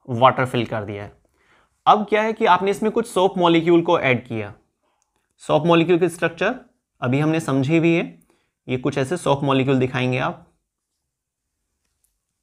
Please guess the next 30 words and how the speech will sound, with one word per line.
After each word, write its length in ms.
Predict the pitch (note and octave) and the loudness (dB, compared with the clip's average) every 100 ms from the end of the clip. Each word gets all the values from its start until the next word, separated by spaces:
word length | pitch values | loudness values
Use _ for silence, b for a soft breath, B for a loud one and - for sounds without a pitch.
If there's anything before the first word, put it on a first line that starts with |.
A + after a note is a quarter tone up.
| _ _ _ | _ _ _
छह 160 | - A#2 | -10 -8
सात 180 | A2 B2+ | -4 -2
बना 220 | B2 A#2 | -2 -2
दीजिएगा, 560 | A#2 A#2 A2 A#2 C#3 - _ _ _ _ _ _ _ - | -2 -2 -2 -4 -6 -8 _ _ _ _ _ _ _ -10
थोड़ा 140 | A#2 | -8
सा 120 | A2+ F#3+ | -6 -6
डायग्राम 380 | - A#2 D3 - | -4 -2 -4 -6
अच्छा 340 | C3+ - D#3 | -10 -4 0
भी 80 | C#3 | 2
लगना 260 | A#2 A2 | 2 -2
चाहिए, 260 | G#2 G#2+ G#2 | -6 -10 -8
है 60 | D#3 | -6
ना। 200 | B3 - _ _ _ _ _ _ _ _ _ _ _ _ _ _ | -6 -10 _ _ _ _ _ _ _ _ _ _ _ _ _ _
इस 160 | C3 - | -8 -4
तरह 160 | A2+ G2+ | -4 -4
से 120 | - | -12
ये 80 | - _ _ _ _ _ _ _ _ - | -20 _ _ _ _ _ _ _ _ -6
यहाँ 220 | B2 A#2+ | -2 -2
पर 140 | A2+ C3 | -2 -2
ऐसे 400 | B2 A3 B3+ b b b | -2 -4 -6 b b b
वाटर 640 | A#2+ A2+ A#2+ C#3 B2 - _ C3+ | -2 2 4 2 -4 -10 _ -6
मॉलिक्यूल्स 480 | A#2 A#2+ A#2 B2+ A#2+ | -2 -2 -2 -4 -4
दिखाएंगे 360 | A#2+ B2 B2+ | -4 -4 -2
आप, 180 | D#3+ - | -4 -2
पानी 380 | A#2 A2+ A#2+ - _ - | -2 -2 -4 -8 _ -10
जो 120 | A#2+ | -6
है 120 | C#3+ A3+ - | -6 -8 -8
भरा 240 | A#2+ A#2 B2+ | -2 2 4
हुआ 200 | G#2 | 2
है, 100 | G2 | -4